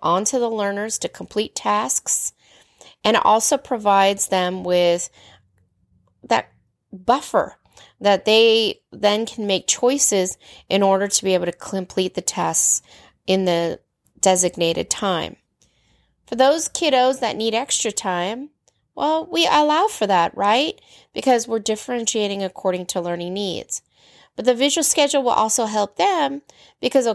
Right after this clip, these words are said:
keep them on track. And those kiddos that are still struggling and need two to three more minutes, they've been going through that same process of building up independence. This will help them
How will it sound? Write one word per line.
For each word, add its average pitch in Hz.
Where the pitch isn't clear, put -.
keep 294
them 302
on 247
track. 302
And 226
those 262
kiddos 247
that 220
are 208
still 202
struggling 254
and 208
need 208
two 233
to 214
three 220
more 202
minutes, 254
they've 240
been 247
going 254
through 269
that 240
same 208
process 240
of 185
building 190
up 170
independence. -
This 247
will 240
help 262
them 185